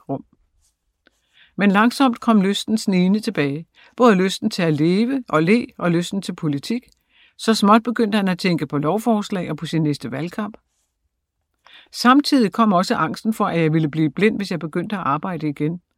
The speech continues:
Men på et tidspunkt blev kedsomheden for stor, og i efteråret to tusind og toogtyve var der folketingsvalg. Skulle jeg stille op? Øjenlægerne kunne ikke fortælle mig, hvornår jeg var klar. De sagde bare, at jeg skulle tænke mig godt om.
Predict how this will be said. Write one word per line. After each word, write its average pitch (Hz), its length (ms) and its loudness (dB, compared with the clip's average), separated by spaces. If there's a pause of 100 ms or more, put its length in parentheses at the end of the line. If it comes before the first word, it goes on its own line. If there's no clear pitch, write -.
(680)
Men 185 140 0
på 208 120 2
et 202 100 0
tidspunkt 233 600 -4
blev 214 220 2
kedsomheden 208 600 0 (220)
for 240 200 4
stor, - 360 -4 (380)
og 180 120 2
i - 40 -4
efteråret 214 500 2
to 208 200 -2
tusind 208 300 -6
og 185 80 -6
toogtyve 208 460 -2
var 175 100 -2
der 127 60 -6
folketingsvalg. 214 800 -2 (540)
Skulle 202 400 2
jeg 277 120 2
stille 226 280 2
op? 233 100 0 (480)
Øjenlægerne 202 520 2
kunne 233 140 0
ikke - 80 -8
fortælle 202 340 -2
mig, 196 140 -2
hvornår 156 260 -2
jeg 151 100 -6
var - 80 -12
klar. - 400 -6 (240)
De 226 80 -2
sagde 170 220 0
bare, 156 160 -2
at - 20 0
jeg 160 60 -4
skulle - 180 -10
tænke 220 280 0
mig 123 100 -6
godt 135 200 -8
om. 170 240 -6